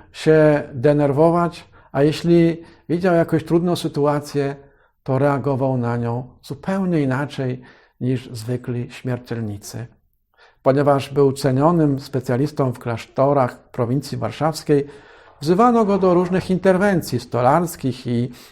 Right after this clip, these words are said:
innych technicznych prac w różnych klasztorach. Pewnego dnia z ciężką torbą z narzędziami stolarskimi jechał przez Warszawę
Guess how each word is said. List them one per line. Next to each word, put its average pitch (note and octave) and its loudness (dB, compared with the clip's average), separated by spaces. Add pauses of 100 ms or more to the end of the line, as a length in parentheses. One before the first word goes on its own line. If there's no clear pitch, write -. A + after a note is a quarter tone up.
(140)
innych D3+ 2
technicznych C#3+ -2
prac D3 0
w - -16
różnych C3+ 0
klasztorach. A2 -4 (480)
Pewnego C3 0
dnia D#3 0
z - -14
ciężką C#3+ 0
torbą C3+ 2
z A2 -8
narzędziami C3 0
stolarskimi C3+ -2 (520)
jechał E3 6
przez B2 -4
Warszawę D3 2